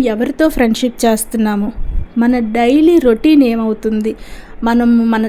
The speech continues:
టైంని ఎలా స్పెండ్ చేస్తున్నాం, ఏ ఆలోచనలు చేస్తున్నాము. ఇంతకీ ఇక్కడ ఈ విషయం ఎందుకు చెప్పానంటే, మా ఫ్రెండ్ వాళ్ళ ఫ్యామిలీ చాలా హ్యాపీ ఫ్యామిలీ అండి, చాలా, చాలా, చాలా హ్యాపీ ఫ్యామిలీ. వాళ్ళ హస్బెండ్ కూడా ఇంజనీర్ గారేనండి, ఇంజనీరేనండి. And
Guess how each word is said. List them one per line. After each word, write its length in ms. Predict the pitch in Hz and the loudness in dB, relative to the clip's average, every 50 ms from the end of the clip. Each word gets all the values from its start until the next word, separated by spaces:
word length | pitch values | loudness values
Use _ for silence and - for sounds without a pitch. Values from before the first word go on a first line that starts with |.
| 220 - - | -4 -2 -2
టైంని 320 | 233 254 285 311 349 339 302 | 0 2 2 2 4 4 4
ఎలా 260 | 254 226 226 240 262 | 4 4 2 2 0
స్పెండ్ 360 | 277 - - 240 220 220 220 - 247 | 0 -2 -2 -2 -2 -2 -2 -4 -4
చేస్తున్నాం, 500 | 226 220 220 - - 220 220 220 220 226 | -4 -4 -4 -6 -6 -6 -4 -4 -4 -4
ఏ 280 | 220 233 240 254 269 | -2 -2 0 2 2
ఆలోచనలు 720 | 294 302 285 254 247 262 269 277 277 - 277 262 254 247 | 2 2 2 2 2 2 0 0 0 0 0 0 2 0
చేస్తున్నాము. 680 | 233 - 220 214 214 - - - 226 220 220 214 214 214 - - | 0 -2 -2 -4 -4 -6 -6 -4 -2 -2 0 0 -2 -4 0 0
ఇంతకీ 300 | 285 320 339 392 403 392 | 0 2 2 2 2 2
ఇక్కడ 280 | 302 240 - 294 285 277 | 0 0 0 -2 -2 0
ఈ 200 | 240 254 285 311 | 0 0 2 2
విషయం 340 | 330 330 330 - 370 349 | 2 0 2 0 0 0
ఎందుకు 380 | 320 254 254 277 285 285 - 269 | 0 0 0 0 -2 -2 -2 -4
చెప్పానంటే, 640 | 233 233 - 240 240 240 247 240 233 240 254 269 302 | -4 -2 -2 -2 0 0 0 -2 0 0 0 2 2
మా 180 | 320 302 269 247 | 2 2 0 0
ఫ్రెండ్ 360 | 233 - 240 233 262 285 330 339 330 | -2 -2 0 2 2 2 4 2 2
వాళ్ళ 200 | 311 285 262 - | 2 0 0 -2
ఫ్యామిలీ 480 | - - 226 226 233 233 254 247 247 240 240 - | -2 -4 -4 0 0 0 0 0 -2 -2 -4 -8
చాలా 520 | 254 247 226 214 214 220 220 233 254 269 294 | -8 -8 -6 -6 -6 -4 -4 -2 0 0 0
హ్యాపీ 400 | 269 262 254 240 233 - 254 247 | 0 -2 -4 -4 -4 -6 -8 -8
ఫ్యామిలీ 460 | 240 - 247 233 226 226 240 247 233 | -6 -6 -8 -6 -4 -4 -2 -2 -2
అండి, 240 | 226 226 226 233 233 - - - | -2 -2 -4 -6 -6 -8 -8 -6
చాలా, 360 | 254 233 233 240 247 254 247 247 - 269 | -4 -2 -2 -2 0 -2 -2 -4 -4 -6
చాలా, 340 | 247 233 226 247 262 269 262 - 247 | -6 -4 -4 -4 -4 -4 -6 -6 -8
చాలా 300 | 226 220 226 247 262 277 | -6 -4 -2 0 0 -2
హ్యాపీ 360 | 269 269 240 226 226 247 247 | -2 -4 -8 -8 -8 -10 -10
ఫ్యామిలీ. 580 | 233 - 233 220 226 247 240 247 277 320 381 392 - - - - - - - - | -8 -8 -8 -6 -4 -4 -4 -2 -2 -2 -2 -4 -6 -12 -16 -18 -18 -16 -4 -2
వాళ్ళ 220 | 262 269 285 330 | 0 0 0 0
హస్బెండ్ 440 | 339 330 294 254 254 285 285 269 262 | 0 0 -2 0 0 2 2 2 2
కూడా 200 | - 254 240 277 | 2 0 2 2
ఇంజనీర్ 440 | 285 254 220 214 220 233 226 226 220 | 2 2 0 0 -2 -2 -2 -2 -2
గారేనండి, 580 | 226 220 214 220 214 214 220 214 214 214 226 254 | -2 -2 -2 -2 -4 -4 -4 -4 -4 -4 -4 -2
ఇంజనీరేనండి. 1000 | 302 339 - 247 220 - 220 226 226 220 226 220 220 220 214 214 226 247 285 | -2 -2 -2 -2 -2 -2 -2 -2 -2 -2 -2 -2 -2 -2 -2 -2 -2 -2 -2
And 260 | 330 311 269 254 254 | 0 0 0 0 0